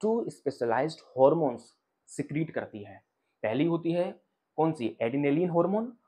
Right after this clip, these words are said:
और दूसरी है noradrenaline hormone। जहाँ पे adenylein hormone का दूसरा नाम है epinephrine, तो noradrenaline hormone का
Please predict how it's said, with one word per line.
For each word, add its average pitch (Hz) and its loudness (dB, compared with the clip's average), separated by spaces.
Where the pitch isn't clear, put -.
और 113 2
दूसरी 123 -6
है 160 -4
noradrenaline 123 0
hormone। 98 -6
जहाँ 135 -4
पे 170 0
adenylein 175 -2
hormone 135 -4
का 147 -2
दूसरा 127 -8
नाम 127 -4
है 127 -12
epinephrine, 165 -6
तो 135 0
noradrenaline 131 0
hormone 107 -6
का 139 0